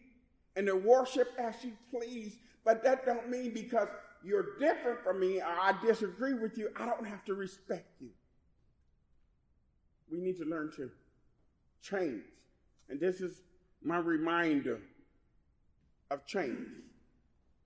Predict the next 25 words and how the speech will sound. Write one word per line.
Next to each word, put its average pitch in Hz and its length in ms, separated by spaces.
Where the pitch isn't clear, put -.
Some 190 220
of 180 100
you 170 140
know 170 340
about 156 340
the 156 60
book 160 360
and 147 100
the 143 60
movie 147 320
Toxic 165 460
Charity, 123 540
and 147 120
how 175 340
even 220 400
when 190 140
we 185 100
try 185 320
to 160 80
help 180 160
people, - 280
sometimes 170 540
we're 135 100
hurting 135 340
them. 92 80